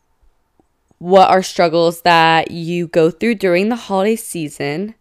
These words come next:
someone put toxic parents, and they specif-, they specified that their mom is an almond mom. And it was so funny 'cause I was talking to my friend about this, like,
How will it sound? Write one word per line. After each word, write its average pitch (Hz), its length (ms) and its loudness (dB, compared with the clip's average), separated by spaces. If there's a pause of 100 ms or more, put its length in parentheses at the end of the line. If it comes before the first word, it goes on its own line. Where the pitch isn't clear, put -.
(420)
someone 247 480 -2
put - 380 -6
toxic - 840 -8
parents, - 920 -8 (580)
and 190 240 -2
they 175 60 0
specif-, - 640 -10 (340)
they 175 100 0
specified 156 1000 0 (1000)
that - 300 -2
their 156 180 0
mom 156 800 -6 (720)
is 151 260 -6 (240)
an 143 220 -8 (180)
almond 170 680 -4
mom. - 560 -12 (420)
And 202 100 -4
it 226 40 0
was 233 100 -4
so 440 120 2
funny 240 240 0
'cause - 160 -4
I - 20 2
was 175 80 0
talking 202 240 -4
to 214 60 0
my 160 100 -2
friend 151 300 -4
about - 280 -4
this, - 300 -6
like, - 260 -8